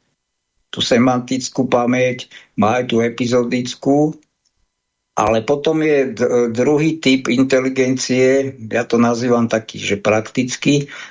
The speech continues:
sú ľudia aj častokrát remeselníci,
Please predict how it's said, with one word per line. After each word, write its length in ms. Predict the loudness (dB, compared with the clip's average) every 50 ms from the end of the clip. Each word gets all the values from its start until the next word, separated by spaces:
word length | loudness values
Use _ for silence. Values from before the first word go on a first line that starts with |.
| -12 _
sú 240 | -4 0 2 2 4
ľudia 720 | 4 2 0 2 2 2 2 2 2 0 0 -2 -2 -2
aj 400 | -2 -2 0 0 -2 -4 -6 _
častokrát 640 | 0 0 0 0 0 -4 -4 0 0 0 0 -2 -2
remeselníci, 1500 | -2 0 0 2 2 0 0 0 0 0 2 2 4 4 4 2 2 -2 -4 -2 2 2 4 4 4 2 0 -2 -4